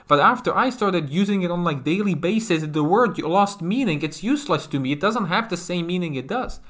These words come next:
So if we don't use cuck and simp in appropriate situations, that's why I had the small bit where I explained the vocabulary at the beginning of the podcast. If we don't,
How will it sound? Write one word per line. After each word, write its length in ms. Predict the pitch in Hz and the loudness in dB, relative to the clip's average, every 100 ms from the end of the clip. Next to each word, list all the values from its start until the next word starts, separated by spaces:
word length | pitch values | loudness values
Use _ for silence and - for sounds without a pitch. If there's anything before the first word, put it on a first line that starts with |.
| - - - | -18 -18 -4
So 180 | 175 | 4
if 160 | 180 180 | 4 2
we 80 | 175 | 0
don't 220 | 202 269 | 0 2
use 240 | 240 - | -2 -4
cuck 360 | - 208 208 - | 4 4 4 0
and 140 | 170 | -6
simp 260 | 175 208 190 | -2 -2 -2
in 140 | 147 | -4
appropriate 800 | 135 131 - 233 330 208 139 127 | -4 -6 2 4 4 0 0 -2
situations, 580 | - 127 120 127 127 170 | -8 -6 -2 -2 -2 -2
that's 200 | 214 214 | -2 -2
why 160 | 220 175 | -2 0
I 40 | |
had 260 | 170 175 151 | 0 0 0
the 300 | 139 131 - - - | 0 0 -4 -20 -14
small 440 | - 147 151 139 | -6 0 2 2
bit 360 | 139 139 170 139 | 2 0 0 0
where 180 | 139 | 2
I 40 | 123 | 2
explained 520 | 135 - - 147 147 | -2 -10 -4 -2 0
the 40 | |
vocabulary 680 | 135 135 147 143 143 143 139 | -2 -4 0 0 2 2 0
at 80 | 135 | -2
the 80 | 127 | -2
beginning 440 | 120 135 135 127 | -2 0 -2 -4
of 120 | 120 117 | -6 -6
the 100 | 113 | -6
podcast. 640 | 110 107 - 120 151 - - - - | -6 -8 -10 -8 -8 -10 -20 -20 -4
If 180 | 175 175 | -4 -2
we 100 | 165 | -4
don't, 420 | 147 208 262 | 0 2 2